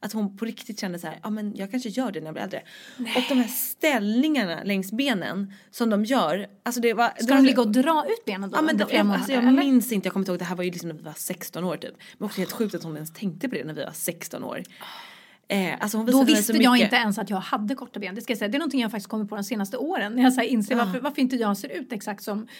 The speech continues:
Speaker 2: folk på bild hela tiden. Det har tagit mig så lång tid. För, jaha, nej, men okej, mina ben är mycket kortare. Nu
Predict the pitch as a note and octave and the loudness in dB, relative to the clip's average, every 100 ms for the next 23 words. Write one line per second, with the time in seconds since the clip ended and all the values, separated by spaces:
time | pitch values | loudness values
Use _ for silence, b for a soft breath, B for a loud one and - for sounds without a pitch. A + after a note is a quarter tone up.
0 | B - B3 G3+ G#3 B3 F#4+ E4+ C4 G3 | B -4 -4 -2 -4 2 2 4 2 2
1 | G#3 A3+ - E4 D4+ E4+ B3 G3+ A3 G3+ | -2 -2 2 2 2 0 0 0 0 0
2 | G3 D#4 - C3+ F4 - F#4+ G#4 F4 E4 | 0 -4 -8 -8 -10 -10 -14 -12 -14 -16
3 | - B3+ D4+ F#4 - F#4+ E4+ G#3+ - - | -10 -8 -8 -10 -8 -8 -8 -12 -16 -20
4 | _ - G#3+ | _ -12 -6